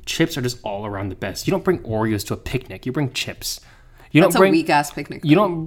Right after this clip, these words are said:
Speaker 1: bring Oreos in a car to eat when you're in the back of a long trip. You bring chips.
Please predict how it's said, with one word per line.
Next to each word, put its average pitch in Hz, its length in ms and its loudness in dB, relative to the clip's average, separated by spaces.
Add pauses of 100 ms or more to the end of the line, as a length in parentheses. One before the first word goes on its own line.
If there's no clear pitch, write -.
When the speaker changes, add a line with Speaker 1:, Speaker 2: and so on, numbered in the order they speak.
Speaker 1:
bring 160 500 2
Oreos 127 520 4
in 117 80 0
a 110 60 0
car 117 360 0
to 117 120 -2
eat 120 220 -4
when 113 120 -4
you're 113 100 -4
in 110 60 -4
the 104 80 -4
back 107 300 -2
of 113 60 -6
a 104 200 -4
long 104 380 -2
trip. - 300 -4
You 117 60 -4
bring 143 220 0
chips. - 540 -8